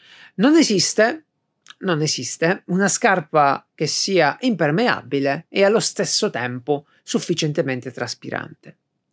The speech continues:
Lo ripeto, non esiste sul mercato una scarpa che sia impermeabile e sufficientemente traspirante. Questo vale per le scarpe, per le giacche, vale per quasi tutto quello che compriamo e mettiamo addosso.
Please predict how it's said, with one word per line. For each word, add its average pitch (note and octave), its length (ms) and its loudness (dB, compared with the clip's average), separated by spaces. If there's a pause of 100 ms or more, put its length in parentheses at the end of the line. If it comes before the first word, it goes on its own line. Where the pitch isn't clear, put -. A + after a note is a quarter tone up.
(200)
Lo - 120 0
ripeto, - 400 -4 (680)
non G3 180 0
esiste A3 640 2
sul D#3+ 180 -6
mercato D3+ 760 0 (180)
una A#3+ 240 2
scarpa E3+ 580 0
che F#3+ 80 -4
sia C3+ 640 0 (480)
impermeabile A3 960 2
e A#3 140 0
sufficientemente G#3 1080 -2
traspirante. - 920 -12 (640)
Questo E3+ 320 -2
vale D3+ 240 4
per D3 120 -6
le D3+ 60 -4
scarpe, G3+ 540 0
per C3+ 100 -8
le E3+ 160 0
giacche, G#3+ 680 4
vale D3+ 280 4
per F#3 440 4
quasi F#3+ 260 0
tutto F3+ 260 -4
quello D#3 220 2
che D3+ 220 -2
compriamo C#3+ 580 -2
e - 20 -4
mettiamo C#3 380 -8
addosso. - 560 -12